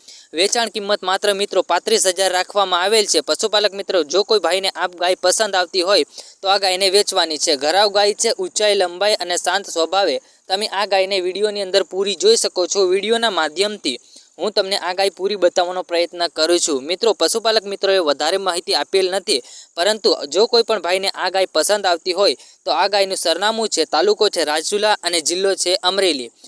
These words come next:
પશુપાલક મિત્રો, અ, વધારે પડતી માહિતી પૂછવા માટે ડિસ્ક્રિપ્શન બોક્સની અંદર જે ત્રીજા નંબરનું કોષ્ટક છે એ કોષ્ટકની અંદર આ ગાયના માલિકનો મોબાઈલ નંબર આપી દીધેલ છે,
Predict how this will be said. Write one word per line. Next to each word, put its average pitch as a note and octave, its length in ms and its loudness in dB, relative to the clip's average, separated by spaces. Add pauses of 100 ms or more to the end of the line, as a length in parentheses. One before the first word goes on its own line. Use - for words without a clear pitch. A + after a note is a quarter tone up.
(160)
પશુપાલક G#3 480 -2
મિત્રો, G#3 440 -2
અ, D3+ 260 -2
વધારે D#3 360 0
પડતી G3+ 260 -2
માહિતી F#3 340 -2
પૂછવા F3+ 340 0
માટે F#3+ 260 -4
ડિસ્ક્રિપ્શન G#3 640 -2
બોક્સની F#3+ 340 0
અંદર F#3 300 2
જે F3 140 0
ત્રીજા G3 320 -2
નંબરનું F#3 400 -2
કોષ્ટક G3 400 0
છે D3 220 -2 (300)
એ G#3 80 2
કોષ્ટકની F3+ 540 0
અંદર G3 320 0
આ F3+ 180 -4
ગાયના F3+ 340 -2
માલિકનો F3 420 -2
મોબાઈલ F#3 340 0
નંબર F3+ 220 0
આપી D#3 300 -4
દીધેલ F3+ 320 0
છે, E3+ 260 0